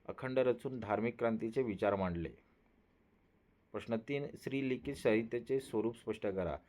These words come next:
स्त्रीलिखित साहित्याने समाजाच्या स्त्रियांकडे बघण्याचा दृष्टिकोन बदलला. आत्मभान, स्त्रियांनी स्वतःच्या अनुभवावरून सुख, दुःखांवर आणि बंधनांवर लिहिण्यास सुरुवात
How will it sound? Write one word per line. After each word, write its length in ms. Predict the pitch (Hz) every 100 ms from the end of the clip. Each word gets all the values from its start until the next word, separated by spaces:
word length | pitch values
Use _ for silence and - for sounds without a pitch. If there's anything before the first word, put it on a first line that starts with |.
| - _ _
स्त्रीलिखित 460 | 127 135 131 - 143
साहित्याने 540 | 113 113 117 123 127
समाजाच्या 560 | 123 107 113 117 113 120
स्त्रियांकडे 460 | - 107 110 113
बघण्याचा 440 | 107 98 104 101 110
दृष्टिकोन 520 | 98 92 101 107 104
बदलला. 460 | 95 90 92 80 - - _ _ _ _ _
आत्मभान, 520 | 95 107 120 117 107 92
स्त्रियांनी 800 | - 110 110 117 120 131 143 160 - _ _ _
स्वतःच्या 540 | - 104 123 120 131 -
अनुभवावरून 720 | 107 110 117 120 120 117 127
सुख, 360 | 123 - 120 120
दुःखांवर 540 | 113 104 - 113 113 113
आणि 180 | 110 113
बंधनांवर 640 | 104 101 110 107 107 113
लिहिण्यास 500 | 110 98 101 110 127 - _ _ _ -
सुरुवात 260 | 107 107